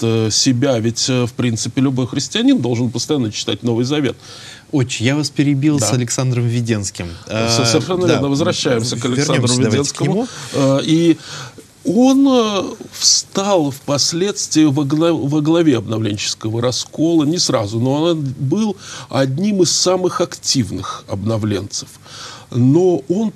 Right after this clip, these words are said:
Speaker 1: пошёл по пути неканоническому. Вот что страшно.
Speaker 2: Мгм.
Speaker 1: Во-первых, э, он был одним из членов той группы, которая обманным путём захватила церковную власть.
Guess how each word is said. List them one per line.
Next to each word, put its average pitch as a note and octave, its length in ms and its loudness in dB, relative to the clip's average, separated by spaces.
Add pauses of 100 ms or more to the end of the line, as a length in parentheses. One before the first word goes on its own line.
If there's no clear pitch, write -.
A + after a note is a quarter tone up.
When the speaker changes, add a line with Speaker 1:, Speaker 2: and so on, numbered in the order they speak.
Speaker 1:
пошёл F3+ 480 0
по E3 160 -4
пути C3+ 380 -6
неканоническому. A#2 1120 -4
Вот B2+ 200 -2
что - 200 -10
страшно. - 560 -6
Speaker 2:
Мгм. A2 200 0 (140)
Speaker 1:
Во-первых, D#3+ 920 0
э, D3+ 40 0 (140)
он E3 340 2
был D#3 300 6 (280)
одним D#3 440 0
из D3 60 0
членов D#3 440 2
той D3+ 220 2
группы, F3 360 -2
которая C#3 460 0 (100)
обманным F#3 520 -2
путём D#3 460 0
захватила C3+ 680 0
церковную C#3+ 640 0
власть. - 560 -4